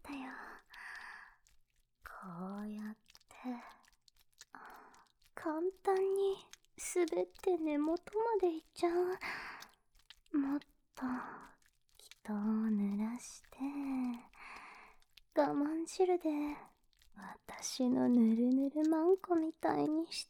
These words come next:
て。あ、すっごい。濡れてきた。私の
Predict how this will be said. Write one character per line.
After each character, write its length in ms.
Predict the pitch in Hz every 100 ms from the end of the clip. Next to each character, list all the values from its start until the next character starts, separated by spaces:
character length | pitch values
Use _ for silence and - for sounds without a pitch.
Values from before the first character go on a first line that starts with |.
| -
て。 100 | - 392 370 - - - - - - - - - _ - - _ -
あ、 540 | - 339 381 392 - - 440 466 453 453 - - - -
す 320 | - - - 294
っ 20 | 311 339 349 - _ _ -
ご 80 | 392
い。 460 | 403 440 466 381 - _ _ - - - - - 403
濡 140 | 349
れ 140 | 349 359
て 200 | 392 415
き 80 | -
た。 100 | - 466 440 427 427 - - - - - - _ _ - _ _ _ - 202 - -
私 400 | 226 - - 269
の 160 | 269